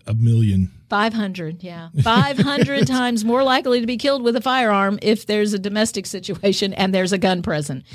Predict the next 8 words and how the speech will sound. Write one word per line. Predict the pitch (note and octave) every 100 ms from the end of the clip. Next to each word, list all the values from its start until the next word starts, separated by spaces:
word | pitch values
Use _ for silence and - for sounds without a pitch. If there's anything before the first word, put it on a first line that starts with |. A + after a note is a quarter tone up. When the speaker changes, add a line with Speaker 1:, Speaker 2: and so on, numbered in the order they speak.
| - - -
Speaker 2:
I | F#3+
couldn't | - A#3 A3+
have | F#3+
guessed | F3+ E3 -
that. | D3+ D3 - - - -
Uh, | G3 G3+ F#3+
statistics | - B3 A#3+ B3+ - B3 A3+
are | F#3+ -